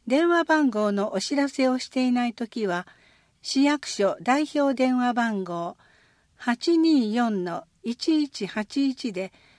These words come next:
担当加盟、担当失明を伝えてください。なお、イベントなどの申し込みについて、申し込み開始日のお知らせがないものは、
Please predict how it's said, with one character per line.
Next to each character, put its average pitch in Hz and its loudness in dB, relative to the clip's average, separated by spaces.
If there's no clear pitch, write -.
担 269 2
当 254 4
加 247 0
盟、 180 -4
担 302 2
当 320 2
失 - -6
明 240 0
を 262 -8
伝 - -8
え 220 -8
て 214 -12
く 202 -12
だ 208 -6
さ 202 -8
い。 170 -14
な 233 0
お、 208 -10
イ 247 0
ベ 311 2
ン 294 2
ト 285 4
な 285 4
ど 214 0
の 180 -2
申 254 2
し - -16
込 254 0
み 247 6
に 240 2
つ 240 -8
い 175 -2
て、 160 -4
申 285 2
し - -12
込 302 0
み 277 2
開 269 0
始 262 -2
日 214 -4
の 175 -4
お 196 0
知 262 -4
ら 262 2
せ 254 -2
が 233 -2
な 240 0
い 226 -4
も 190 -4
の 202 -4
は、 175 -4